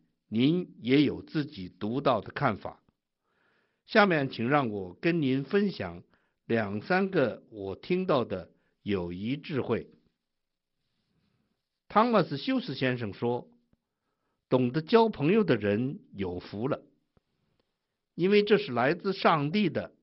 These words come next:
上好恩赐。交友之道不简单，最重要的是走出自己的私心，赏识别人高贵可爱之处。所以，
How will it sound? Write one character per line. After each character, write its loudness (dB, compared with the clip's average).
上 0
好 -14
恩 -4
赐。 -10
交 8
友 0
之 -4
道 2
不 -8
简 -10
单， -8
最 6
重 2
要 4
的 -6
是 -12
走 -2
出 -6
自 -12
己 -18
的 -10
私 -8
心， -4
赏 -2
识 -6
别 2
人 0
高 2
贵 0
可 -10
爱 -2
之 -14
处。 -16
所 2
以， -4